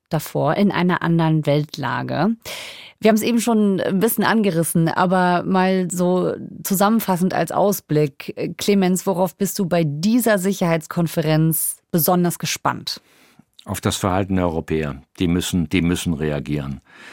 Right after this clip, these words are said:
Speaker 2: Es sind auch mehrere Regierungschefs, Regierungschefinnen hier, unter anderem auch aus nordeuropäischen Ländern, den baltischen Staaten. Da erhoffe ich mir, dass da ein Common Sense gebildet wird.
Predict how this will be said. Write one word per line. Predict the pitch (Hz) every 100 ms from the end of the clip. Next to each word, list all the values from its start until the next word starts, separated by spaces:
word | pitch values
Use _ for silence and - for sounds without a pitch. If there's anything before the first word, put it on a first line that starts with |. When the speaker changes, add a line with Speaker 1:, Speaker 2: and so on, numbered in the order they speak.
| - -
Speaker 2:
Es | 92 -
sind | 110
auch | 104
mehrere | 98 104 104 85 87 85 85
Regierungschefs, | 87 87 92 92 - 92 -
Regierungschefinnen | 90 85 87 90 92 87 78
hier, | - - 92 85 95 - - -
unter | 127 107 101
anderem | 98 95 92
auch | 90 - - 82
aus | 92
nordeuropäischen | 107 95 90 95 92 92
Ländern, | 90 110 85 98 - - - - - - _ _ -
den | 117 104
baltischen | 98 120 113 - 87
Staaten. | - 90 82 98 90
Da | 113
erhoffe | 120 101 117 113
ich | 87
mir, | 98 101
dass | 95 85 -
da | 101 107 120 120
ein | 107 92 82
Common | - 123 123
Sense | - 117 117 -
gebildet | 92 87 85
wird. | 92 85 -